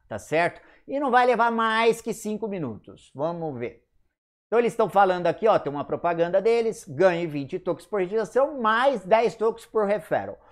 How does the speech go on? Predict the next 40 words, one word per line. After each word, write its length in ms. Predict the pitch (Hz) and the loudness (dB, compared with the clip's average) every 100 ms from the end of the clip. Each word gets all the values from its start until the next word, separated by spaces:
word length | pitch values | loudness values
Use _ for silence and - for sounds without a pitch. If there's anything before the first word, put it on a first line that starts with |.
| - - | -20 -6
O 100 | 226 | -6
símbolo 440 | - 269 233 214 | -2 0 2 2
do 100 | 185 | 2
token 320 | - 226 - | 2 2 2
é 20 | |
o 80 | 160 | 0
B 480 | 117 117 190 247 254 - - | -2 4 8 8 6 -8 -2
M 400 | 202 240 220 196 | 4 6 4 -2
X. 880 | - - 123 139 151 147 110 92 - | -10 -8 -6 -2 0 -2 -4 -10 -14
Ó, 840 | 90 101 160 180 165 135 110 98 - 190 175 | -12 -10 -8 -6 -6 -6 -8 -10 -18 -20 -10
e 100 | 196 | -4
você 120 | 214 | 2
ainda 260 | 220 233 240 | 2 2 0
ganha 240 | 220 254 | 0 0
mais 220 | 254 240 | -2 -2
comissão, 640 | - 247 285 - 190 214 180 | -2 -2 -2 0 0 0 -2
ó. 680 | 123 294 453 370 117 98 - 190 165 - | 0 0 0 -2 -4 -8 -12 -20 -20 -6
Ó, 680 | 120 120 160 453 139 123 101 | 0 2 2 2 2 -2 -4
entendeu? 640 | 113 113 123 165 220 135 - | -8 -8 0 2 2 0 -6
Então, 160 | - 131 | -6 -4
ó, 160 | 123 104 | -2 -6
você 140 | - | -8
tem 100 | 196 | -8
que 60 | 190 | -4
fazer 120 | 220 | -4
o 60 | |
quê? 160 | 220 123 | -4 -8
Se 280 | - - 240 | -8 -6 0
registrar, 800 | 196 147 131 - 117 123 139 - _ - | 0 -2 -6 -6 -4 -4 -6 -12 _ -10
perfeito. 880 | 117 110 - 127 143 180 175 202 - _ - | -8 -8 -4 0 2 0 -2 -6 -6 _ -2
Mandar 600 | 160 165 151 202 254 254 | 0 2 4 6 6 6
os 140 | 220 | 2
seus 260 | - 190 147 | -2 -6 -2
documentos, 640 | 165 139 117 117 123 127 | -4 -6 -10 -8 -10 -10
você 100 | 156 | -8
já 180 | 165 165 | -4 0
vai 140 | 160 | 0
ganhar 220 | 165 165 160 | 0 -4 -6
vinte 220 | 165 156 | -8 -10
tokens. 460 | 127 107 117 120 | -10 -10 -14 -20